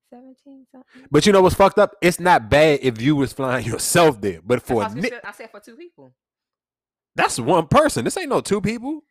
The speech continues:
Speaker 2: Eight.
Speaker 1: But
Speaker 2: So
Speaker 1: no,
Speaker 2: for two
Speaker 1: for two
Speaker 2: people, that's gonna be
Speaker 1: people.
Speaker 2: sixteen hundred.
Speaker 1: That's what I'm talking about. I said that.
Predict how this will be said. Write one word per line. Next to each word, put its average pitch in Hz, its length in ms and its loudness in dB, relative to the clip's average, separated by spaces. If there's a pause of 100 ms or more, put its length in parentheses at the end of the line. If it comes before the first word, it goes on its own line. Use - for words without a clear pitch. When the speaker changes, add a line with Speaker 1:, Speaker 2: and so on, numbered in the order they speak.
Speaker 2:
Eight. 220 140 0
Speaker 1:
But - 80 -16
Speaker 2:
So 214 100 2
Speaker 1:
no, 208 60 0
Speaker 2:
for 202 160 0
two 254 140 0
Speaker 1:
for 240 60 0
two - 0 -
Speaker 2:
people, 262 240 4
that's 214 100 4
gonna 202 100 2
be 160 40 4
Speaker 1:
people. - 60 -8
Speaker 2:
sixteen 220 320 2
hundred. 233 240 2
Speaker 1:
That's - 100 -10
what 143 80 -20
I'm 147 60 -20
talking 349 280 -20
about. 131 80 -20
I 143 140 -20
said 330 180 -20
that. 113 180 -20